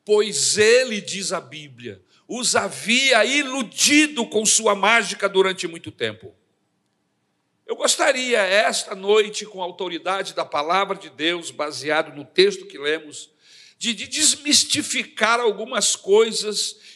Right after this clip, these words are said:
que muitas vezes nós olhamos.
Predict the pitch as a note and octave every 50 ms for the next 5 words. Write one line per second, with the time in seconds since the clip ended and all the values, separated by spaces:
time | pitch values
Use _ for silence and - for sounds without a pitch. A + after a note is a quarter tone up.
0 | _ - - A3 G3 G#3+ C#4 D#4 - - A#3+ G#3+ F#3 D#3 D3+ F3 G3+ A3+ G#3 F3
1 | F#3 F#3+ E3+ - E3+ F#3+ G3 G#3+ G3+ D3+ G3 G3+ G3 G3 F#3 G3 A3 A3+ G#3+ F#3+
2 | D#3 A#2 G#2 - - - - - - - _ _